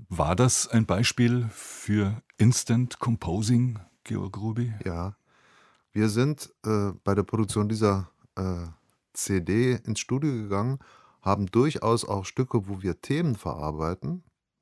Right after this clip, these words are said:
Speaker 2: sehr frei, aber trotzdem uns manchmal darauf beziehen. Aber zwei Drittel der Produktion sind Instant Composings. Also wir sind, äh, zu unseren Instrumenten gegangen, haben uns nicht abgesprochen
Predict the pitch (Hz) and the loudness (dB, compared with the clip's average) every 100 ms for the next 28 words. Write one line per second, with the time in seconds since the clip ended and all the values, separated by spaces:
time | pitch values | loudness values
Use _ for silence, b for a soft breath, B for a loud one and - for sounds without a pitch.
0 | _ _ - 85 - 71 73 120 - - | _ _ -4 -4 -4 -4 -2 -2 -2 -4
1 | - 95 - 101 98 - _ _ 110 107 | -4 -6 -4 -4 -4 -8 _ _ -2 -2
2 | 101 98 - 95 87 85 87 85 - 95 | -4 -6 -4 -4 -2 -4 -6 -10 -10 -6
3 | 120 139 B B B B 110 131 139 107 | -6 -6 B B B B 0 2 2 0
4 | - - - 95 131 - 139 139 - 180 | -10 -18 -16 -12 -10 -4 0 0 0 2
5 | 143 85 - - 104 117 110 101 120 127 | 2 2 -4 -2 0 2 0 0 0 0
6 | 120 113 120 - 110 - 98 - 110 113 | 0 -2 -4 -4 -6 -6 -8 -4 0 0
7 | 90 80 - 85 85 90 85 101 107 - | 0 -6 -6 -8 -6 -6 -4 -4 -6 -10
8 | 92 87 85 80 _ _ b b b b | -10 -8 -10 -16 _ _ b b b b
9 | b b b - 156 131 113 120 113 107 | b b b 2 4 4 2 -2 2 0
10 | 110 147 151 147 160 120 95 101 98 98 | 0 -4 -6 -4 -2 -2 -2 -4 -2 0
11 | 139 - 117 127 143 - - 139 160 165 | 0 0 -4 -2 -4 -6 -4 -4 -2 -6